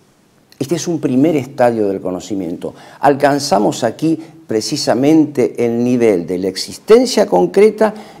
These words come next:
y la develación de la esencia, que constituye algo así como el primer peldaño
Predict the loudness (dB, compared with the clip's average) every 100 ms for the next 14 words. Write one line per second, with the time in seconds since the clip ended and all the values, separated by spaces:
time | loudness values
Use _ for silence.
0 | _ _ 0 2 2 2 0 0 -2 -2
1 | -2 -2 -2 -4 0 0 0 -2 -8 -10
2 | -10 -16 -4 2 2 2 0 -4 -4 0
3 | 0 2 0 0 -8 -6 2 4 4 0
4 | -2 -2 0 2 0 2 2 2 0 0
5 | 2 4 4 4 0 -2